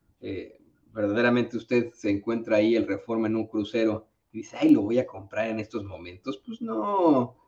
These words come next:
a lo mejor un periódico que te regalan ahí del Reforma, uno lo ocupa para envolver papayas o, eh, pues, no sé, ¿no? Los vasos cuando uno se cambia de casa, pero hasta ahí. Y mire el Universal.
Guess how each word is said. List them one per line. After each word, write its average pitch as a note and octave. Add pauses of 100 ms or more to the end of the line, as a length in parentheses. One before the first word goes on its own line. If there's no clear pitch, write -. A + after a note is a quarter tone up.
(260)
a C3+
lo C#3
mejor D3+
un F#3
periódico C#3+
que G2+
te G#2
regalan A#2
ahí A2+
del A#2+
Reforma, A#2 (680)
uno B2+
lo A#2
ocupa E3 (300)
para G#2+
envolver G#2+
papayas A#2
o, - (1160)
eh, - (240)
pues, A2
no A2
sé, C3
¿no? D#3+
Los A2
vasos B2
cuando G#2+
uno A#2+
se A2
cambia A2+
de F#2+
casa, G#2
pero -
hasta -
ahí. F3 (760)
Y D#3
mire G#3+
el G3+
Universal. G3